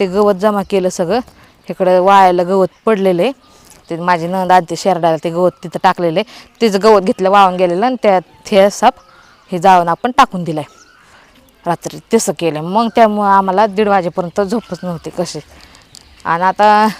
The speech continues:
मी ह्यांना मार-, म्हणजे मारल्याच्या नंतर मला कसं तर वाटलं, म्हणलं नव्हता मारायला पाहिजे. हे म्हणले, "अगं सुवर्णा," म्हणले,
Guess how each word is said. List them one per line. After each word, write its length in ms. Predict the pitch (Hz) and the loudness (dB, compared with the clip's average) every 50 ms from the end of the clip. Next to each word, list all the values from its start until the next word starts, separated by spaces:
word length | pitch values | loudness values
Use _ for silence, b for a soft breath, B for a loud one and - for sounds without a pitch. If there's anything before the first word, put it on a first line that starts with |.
| B B B B B B B B | B B B B B B B B
मी 120 | 196 214 | -6 -4
ह्यांना 240 | 208 220 208 208 208 | -2 -2 0 0 0
मार-, 300 | 208 214 214 214 196 - - - - | 2 2 0 0 0 -2 -4 -4 -2
म्हणजे 260 | 226 240 214 247 247 | -2 0 2 2 2
मारल्याच्या 480 | 247 254 269 269 254 254 247 214 254 | 4 4 4 4 4 4 2 0 0
नंतर 460 | 240 247 247 240 220 - 247 240 233 196 | 0 0 0 0 2 2 4 4 4 2
मला 260 | 214 226 247 240 240 | 2 2 4 4 4
कसं 260 | - 240 220 - - | 2 0 -4 0 0
तर 80 | 247 240 | 4 4
वाटलं, 280 | 226 226 214 214 202 | 4 2 2 -2 -4
म्हणलं 280 | 196 202 202 190 196 202 | -4 -4 -6 -4 -4 -2
नव्हता 240 | 233 247 - - 202 | -2 -2 -2 -2 0
मारायला 240 | 220 220 208 170 | 2 2 2 0
पाहिजे. 240 | 156 - 170 160 170 - B B B B B B | 0 -2 -2 -2 -4 -6 B B B B B B
हे 60 | 190 | -6
म्हणले, 180 | 190 202 202 202 | -4 0 2 4
"अगं 520 | 202 202 202 202 - - _ _ _ - - | 4 4 2 0 -4 -4 _ _ _ -6 -4
सुवर्णा," 360 | - 233 214 196 180 165 170 | 0 2 2 2 2 0 -4
म्हणले, 260 | 175 180 165 170 185 | -4 -4 -4 -4 -4